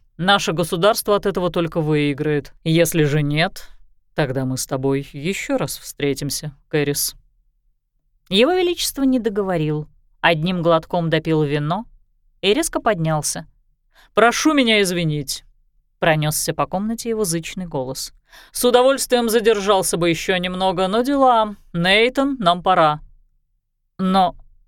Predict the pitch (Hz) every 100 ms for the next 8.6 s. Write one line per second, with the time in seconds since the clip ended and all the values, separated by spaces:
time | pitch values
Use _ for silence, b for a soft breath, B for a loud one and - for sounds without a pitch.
0 | _ _ _ - 226 151 165 160 147 B
1 | B B _ _ _ 165 214 320 330 311
2 | 202 185 151 165 196 202 - 185 - 196
3 | 196 - 165 151 151 180 190 196 - -
4 | 175 175 175 196 180 170 190 185 180 160
5 | 139 143 - _ _ _ _ _ _ 160
6 | 175 208 196 156 147 143 139 - _ _
7 | _ _ - - 170 156 233 302 277 196
8 | 160 156 156 - 208 -